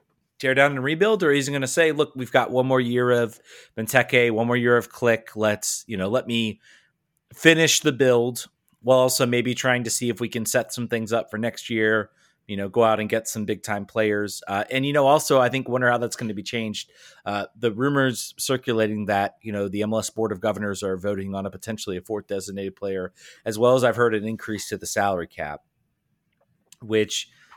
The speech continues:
you know, i-, is significant. And I think you have to increase that salary cap if you're gonna add a fourth D P, because you've gotta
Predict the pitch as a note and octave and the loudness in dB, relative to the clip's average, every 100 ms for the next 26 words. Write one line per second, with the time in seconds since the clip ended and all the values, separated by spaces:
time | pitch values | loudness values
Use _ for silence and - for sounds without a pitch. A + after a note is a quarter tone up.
0 | _ A#2+ G2+ E2 B2 B2+ C3+ C3 A2+ - | _ -4 -4 -2 -2 -2 0 0 0 -4
1 | - - - C3 D3 - G#2+ G#2+ A2+ A2+ | -8 -4 -2 2 2 2 -4 -4 0 0
2 | A#2+ A2+ G2 C3+ C#3 C3+ G#2+ - G#2 - | 0 -2 4 4 4 -2 -4 -4 -6 -4
3 | G2 - G2 G2 F#2 G2 F#2+ - F#2+ F#2 | -6 -2 -2 -2 -4 -6 -6 -8 -8 -6
4 | F#2+ F#2+ - F#2+ - F2 - G2 G2 G2 | -6 -8 -8 -12 -12 -16 -12 -12 -10 -12
5 | F2+ F#2+ G2+ F#2+ G2 | -12 -10 -4 -2 -4